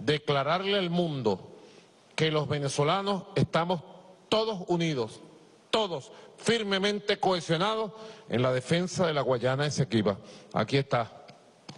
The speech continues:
firmado y refrendado. Primer acuerdo. Este acuerdo no se leyó a-, anoche, ayer en la tarde. Puede ser porque venía el juego La Vinotinto y estaban apurados todos.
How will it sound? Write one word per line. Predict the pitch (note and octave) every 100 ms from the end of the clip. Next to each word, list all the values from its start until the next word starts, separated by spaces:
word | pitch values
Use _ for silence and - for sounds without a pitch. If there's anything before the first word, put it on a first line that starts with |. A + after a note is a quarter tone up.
| - -
firmado | D3 C#3+ C#3 F3+ G3+
y | F#3+
refrendado. | F#3+ - C3 A2 G2+ F2 F#2 - - - - - - -
Primer | C3 D3 D#3+
acuerdo. | E3 D3+ C#3+ A#2 G2 - - - - - - - - - - - - - - - - - - - -
Este | -
acuerdo | A#2+ C#3+ C#3+ D3+
no | D3 C3+
se | -
leyó | C#3 B2 A#2+ B2+
a-, | A#2+
anoche, | B2 C3+ C#3+ - F2 - - - - _ - - - -
ayer | F2+ G2
en | A#2+ B2
la |
tarde. | A2 C#3 C#3 G2 E2+ - - - - - - - - - -
Puede | G2 B2+
ser | - C#3
porque | C3 C#3+
venía | A#2+ A2+ B2
el |
juego | C3 C#3 C#3+
La | C#3+
Vinotinto | B2 A2 G#2+ C#3+ D3 A#2+
y |
estaban | G#2 A2+ C3+
apurados | B2+ A2 A#2 C3 A2+
todos. | - B2+